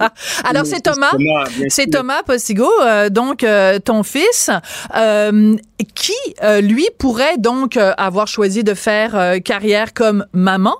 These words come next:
Speaker 1: Marina Orsini, ou comme papa, Serge Postigo, et qui, pour l'instant,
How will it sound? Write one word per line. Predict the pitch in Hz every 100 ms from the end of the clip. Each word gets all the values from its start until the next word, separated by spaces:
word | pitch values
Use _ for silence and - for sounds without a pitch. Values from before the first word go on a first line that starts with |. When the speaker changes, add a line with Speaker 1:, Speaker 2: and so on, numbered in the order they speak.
| -
Speaker 1:
Marina | 196 196 190
Orsini, | 185 - 214 226 480 - - -
ou | 202
comme | 247 214
papa, | - 208 - - _ _
Serge | - 202 -
Postigo, | 196 - 196 202 480 - -
et | -
qui, | 196 220
pour | -
l'instant, | 240 240 - 339